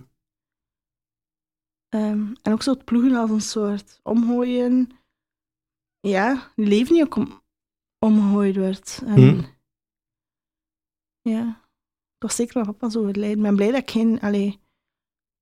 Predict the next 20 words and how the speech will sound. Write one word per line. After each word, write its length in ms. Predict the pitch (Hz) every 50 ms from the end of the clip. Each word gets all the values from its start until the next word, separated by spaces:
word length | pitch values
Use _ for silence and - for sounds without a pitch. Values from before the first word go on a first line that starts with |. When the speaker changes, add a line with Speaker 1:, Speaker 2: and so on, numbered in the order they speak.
| _ _ _ - -
Speaker 1:
ik, 280 | - 208 - - - - -
ik 100 | - -
wist 120 | 233 247
dat 100 | - 269
hij 100 | - 269
ging 120 | 247 240
sterven, 280 | - - - 214 233 262
maar 80 | 254 247
ik 60 | 233
zoiets 180 | - 254 - -
van: 100 | 233 -
"Ik 80 | 226
ga 140 | - 220 220
hervallen, 440 | 208 202 196 196 - 190 196 202 196
dat 100 | 196 190
komt 160 | - 208 202
helemaal 220 | 196 202 220 214 214
niet 140 | 214 208 196
in 100 | 190 190
orde." 380 | 202 202 220 220 254 262 262